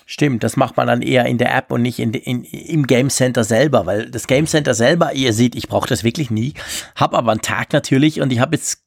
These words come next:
bin jetzt grad rein in den Einstellungen, das ist tatsächlich unter Einstellung Game Center, muss ein bisschen runterscrollen, da siehst du dein eigenes Profil und du siehst eben auch entsprechend, ähm, wie, wo, was, aber du siehst zum Beispiel keine Freunde oder so, du kannst keine hinzufügen,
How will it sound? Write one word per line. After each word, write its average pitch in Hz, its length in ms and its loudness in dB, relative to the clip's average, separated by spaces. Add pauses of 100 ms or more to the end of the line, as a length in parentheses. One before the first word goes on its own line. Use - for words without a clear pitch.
(140)
bin 160 140 2
jetzt 170 160 -4
grad 147 180 -2
rein 190 220 2
in 160 80 2
den 127 100 2
Einstellungen, 131 640 0
das 123 80 -6
ist - 60 -12
tatsächlich 139 340 -2
unter 123 180 -4
Einstellung 131 400 -2
Game 131 220 -2
Center, 117 280 -2
muss 127 200 -4
ein - 20 -10
bisschen 117 200 -2
runterscrollen, 120 580 0 (440)
da 127 100 4
siehst 147 220 2
du 151 40 2
dein 127 180 4
eigenes 131 460 0
Profil 196 500 0 (420)
und 160 220 0
du 156 60 6
siehst 143 280 0
eben 143 240 2
auch 139 220 2
entsprechend, 131 720 0
ähm, 127 280 2
wie, 131 300 0
wo, 127 160 2
was, 131 260 0
aber 127 200 0
du 120 80 4
siehst 147 240 0
zum 123 80 -2
Beispiel 127 260 0
keine 139 260 -2
Freunde 170 380 2
oder 131 200 2
so, 131 100 0
du 143 80 -4
kannst 120 240 -4
keine 135 180 0
hinzufügen, 135 640 0